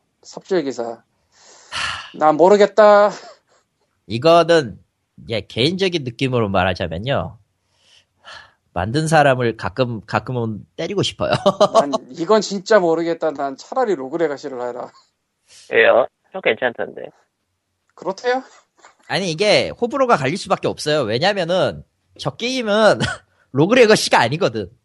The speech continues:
Speaker 2: 그러니까
Speaker 1: 그렇지.
Speaker 2: 레트로 스타일의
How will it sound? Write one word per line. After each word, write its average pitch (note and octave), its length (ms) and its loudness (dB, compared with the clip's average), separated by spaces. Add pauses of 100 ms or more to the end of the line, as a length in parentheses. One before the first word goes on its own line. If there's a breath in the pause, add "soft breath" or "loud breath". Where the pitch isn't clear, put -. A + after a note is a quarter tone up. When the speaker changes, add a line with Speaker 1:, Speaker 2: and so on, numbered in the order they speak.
(840)
Speaker 2:
그러니까 D3+ 280 2
Speaker 1:
그렇지. B2 220 -16 (560)
Speaker 2:
레트로 F#3+ 380 -4
스타일의 G3+ 720 0